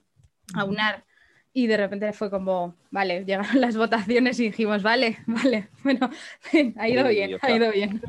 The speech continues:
Speaker 2: sí que podemos decir que, que no por nada, y con todo respeto por todos los participantes, por supuesto, pero sí que había un grueso de textos que más o menos no gustaron tanto a todos y a todas,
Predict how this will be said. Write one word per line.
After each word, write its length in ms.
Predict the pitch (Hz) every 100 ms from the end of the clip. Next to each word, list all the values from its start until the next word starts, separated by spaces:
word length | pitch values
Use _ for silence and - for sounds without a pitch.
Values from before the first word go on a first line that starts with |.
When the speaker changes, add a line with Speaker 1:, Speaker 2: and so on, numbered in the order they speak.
| -
Speaker 2:
sí 80 | -
que 120 | 135
podemos 360 | 139 135 131
decir 340 | 120 - 120 117
que, 340 | 135 117 - -
que 160 | 87 87
no 140 | 110
por 160 | 98 90
nada, 220 | 92 113
y 40 |
con 140 | 120 90
todo 200 | 95 98
respeto 320 | - 101 95
por 160 | 92 85
todos 160 | 98
los 80 | 98
participantes, 600 | 101 92 - 92 101 104
por 140 | 101 95
supuesto, 480 | 95 101 - 123 - _ - _
pero 160 | 107 101
sí 160 | 113
que 100 | 110
había 440 | 120 117 120 107 -
un 260 | - 117 117
grueso 340 | 123 120 120
de 100 | 107
textos 680 | 95 107 101 - 92 90 - _
que 420 | - 101 92 82 - _ _ _ _ _
más 280 | 113 127 127
o 40 | 127
menos 340 | 120 113 107
no 80 | 120
gustaron 460 | 117 110 113 101
tanto 320 | 92 104 101 92
a 80 |
todos 460 | 85 107 139 170 - -
y 60 |
a 60 | 87
todas, 500 | 110 117 143 165 -